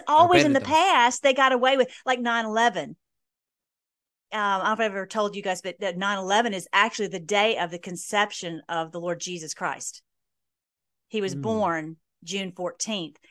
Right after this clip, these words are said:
Speaker 2: but he was conceived on, on nine eleven. This is why they chose that day, because they're like, "We're going to destroy anything that is wholesome and good and love and pure and light," and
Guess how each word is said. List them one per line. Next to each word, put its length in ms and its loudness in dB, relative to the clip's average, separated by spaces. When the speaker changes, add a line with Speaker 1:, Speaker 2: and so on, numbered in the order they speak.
Speaker 2:
but 100 -2
he 160 -4
was 240 -6
conceived 760 -4
on, 460 0
on 360 -6
nine 260 -6
eleven. 360 -10
This 180 -2
is 100 -8
why 180 6
they 200 0
chose 460 4
that 200 -4
day, 520 -2
because 220 0
they're 100 -2
like, 200 -2
"We're 180 6
going 220 2
to 80 -6
destroy 500 -4
anything 420 -4
that 240 -8
is 160 -10
wholesome 600 0
and 240 -12
good 420 2
and 220 -10
love 400 -2
and 160 -12
pure 420 -4
and 180 -8
light," 500 2
and 280 -12